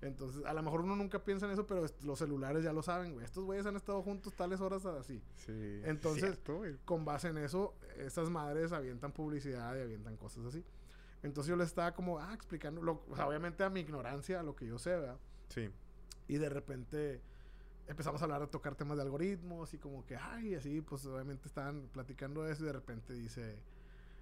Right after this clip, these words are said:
Speaker 1: un vato de que, no, dice una chava, no, pues, es que, ah, porque sale el tema del algoritmo y yo digo, no, pues, es como yo,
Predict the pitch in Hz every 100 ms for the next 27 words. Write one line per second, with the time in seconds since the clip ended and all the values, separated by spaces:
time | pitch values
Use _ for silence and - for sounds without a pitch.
0 | - - 127 123 113 123 117 110 - 110
1 | 104 - 160 165 143 175 165 165 143 143
2 | 185 226 226 175 156 214 214 - - -
3 | - - - 180 175 156 165 160 180 170
4 | 180 170 151 160 170 175 160 151 135 160
5 | 202 180 151 - 185 196 165 190 214